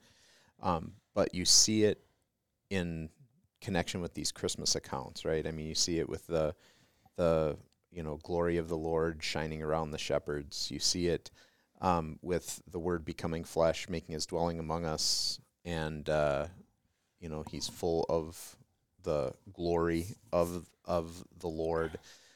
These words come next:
Um, and I think that, you know, is got, has to be an intentional callback to those, that phraseology in the Old Testament and,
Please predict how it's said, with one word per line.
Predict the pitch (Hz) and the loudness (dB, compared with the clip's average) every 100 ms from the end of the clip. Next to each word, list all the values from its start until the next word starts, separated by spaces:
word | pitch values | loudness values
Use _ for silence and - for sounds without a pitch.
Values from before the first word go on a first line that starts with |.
| _ _ - | _ _ -2
Um, | 90 85 87 95 - _ | -2 -2 -6 -12 -18 _
and | 101 | 2
I | 98 | 4
think | - 110 | 4 4
that, | 104 104 92 - - _ _ _ - | 8 8 8 -2 -16 _ _ _ -8
you | 104 | -4
know, | 95 85 | -2 0
is | - 95 82 - - _ _ _ _ _ - - - _ _ _ _ _ _ _ _ _ | 0 2 4 2 -2 _ _ _ _ _ -14 -14 -20 _ _ _ _ _ _ _ _ _
got, | - 117 - | 8 8 6
has | 92 110 120 - | 4 6 6 2
to | - | -4
be | 95 | -2
an | 87 | -2
intentional | 76 82 - 98 - 92 80 | -2 -4 -4 -4 -2 -4 -6
callback | - 78 80 80 80 69 - - _ _ _ _ _ | -2 2 2 4 4 2 0 -12 _ _ _ _ _
to | - 98 87 82 78 - 92 | -4 -2 0 -2 -6 -10 -4
those, | 92 85 82 - - - - - _ _ _ _ | -2 0 4 6 6 0 -12 -20 _ _ _ _
that | - - | 0 0
phraseology | - 92 87 90 85 87 87 87 | 2 2 4 6 6 4 2 -2
in | 85 | 0
the | 85 | -2
Old | 67 85 | 0 0
Testament | 80 80 - - 78 78 - | 2 2 2 0 -6 -4 -4
and, | 80 | -6